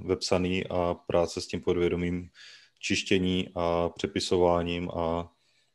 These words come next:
potom my si tvoříme tu naši vlastní realitu a to, co máme vlastně my tady v té hlavě, tak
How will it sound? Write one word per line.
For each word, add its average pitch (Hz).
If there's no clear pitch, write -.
potom 92
my 92
si -
tvoříme 90
tu 95
naši 92
vlastní 90
realitu 87
a 87
to, 85
co -
máme 87
vlastně 85
my 87
tady 87
v -
té 92
hlavě, 85
tak 87